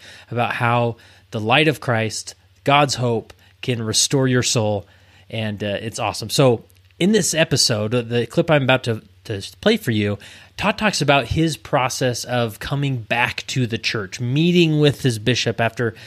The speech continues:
it, really in the middle of his, of his drug addiction and his hopelessness, and how that bishop helped him just slowly make it back onto the path. 'Cause sometimes we wanna go too fast and we can scare people away. But Todd's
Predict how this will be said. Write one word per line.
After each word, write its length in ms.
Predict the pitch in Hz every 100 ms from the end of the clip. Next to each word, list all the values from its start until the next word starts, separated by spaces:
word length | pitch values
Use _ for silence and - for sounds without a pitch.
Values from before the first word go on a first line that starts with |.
| - -
it, 160 | 143 131
really 260 | 143 196 156
in 80 |
the 60 | 135
middle 420 | 127 151 196 123
of 220 | 120 120
his, 580 | 123 131 127 113 - - -
of 260 | 147 123 104
his 240 | 113 117
drug 240 | 101 113 156
addiction 480 | 104 104 - 113 139 - - - -
and 80 | -
his 140 | 110 -
hopelessness, 840 | 147 170 117 - 104 110 - -
and 340 | 131 135 127 123 -
how 380 | - - 156 180
that 280 | 185 170 131
bishop 340 | 139 - 127
helped 340 | 151 131 127 135
him 120 | 120
just 400 | 123 123 - -
slowly 800 | - - 143 160 185 180 170 170
make 320 | 160 147 147
it 240 | 139 101 107
back 360 | 123 117 -
onto 340 | - 120 123 113
the 120 | 107
path. 360 | - 113 101 -
'Cause 140 | 131
sometimes 300 | 175 214 175
we 100 | 143
wanna 140 | 143
go 160 | 127 120
too 340 | - - 196
fast 560 | 165 - 127 113 - - - -
and 80 | -
we 80 | 151
can 140 | 156
scare 220 | 139 151 139
people 280 | 131 120
away. 220 | 113 117 104
But 200 | 113 -
Todd's 440 | 151 156 143 -